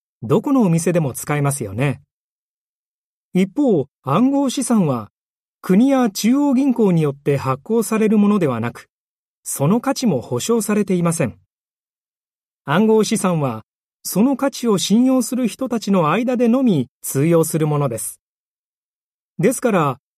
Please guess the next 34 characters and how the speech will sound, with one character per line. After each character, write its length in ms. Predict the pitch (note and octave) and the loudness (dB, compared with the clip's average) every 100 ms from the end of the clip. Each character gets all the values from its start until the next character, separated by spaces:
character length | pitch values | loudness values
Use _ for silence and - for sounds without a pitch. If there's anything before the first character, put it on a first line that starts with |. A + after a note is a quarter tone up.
| _ - | _ -8
ど 200 | C3 B3 | 0 0
の 140 | D#4+ | 0
店 220 | B3+ A#3+ G3+ | 2 2 2
舗 120 | F#3 | 2
で 80 | D#3 | 2
も 180 | C#3 C3+ | 0 -2
使 200 | - D#3 | -2 0
用 180 | G3 | 2
で 120 | G3+ G#3+ | 2 0
き 100 | G3 | 0
る 100 | E3 | 0
わ 80 | C#3 | 0
け 100 | D3 | -2
で 100 | A#2 | -4
は 120 | A2+ | -6
あ 80 | A#2 | -4
り 80 | |
ま 100 | D3 | -4
せ 140 | C#3 C3+ | -2 -4
ん。 120 | - _ _ _ _ _ _ _ _ _ _ _ _ | -4 _ _ _ _ _ _ _ _ _ _ _ _
た 160 | C4 | 2
だ、 220 | A3+ F3+ C#3 | 4 2 0
最 240 | - A#3 | 0 0
近 160 | C#4 C#4 | 0 0
で 120 | C#4 | 2
は、 260 | F#3+ C3+ - _ _ _ _ | 2 0 -4 _ _ _ _
大 200 | E3+ C#4+ | 0 2
手 200 | A3 F#3+ | 2 0
家 160 | D#3+ C#3+ | 0 0
電 180 | A3 B3 | 2 2
量 140 | B3+ | 2
販 220 | G#3+ A#3 | 2 2
店 240 | G3+ D#3+ C3 | 2 0 0
で 220 | A#2+ | -2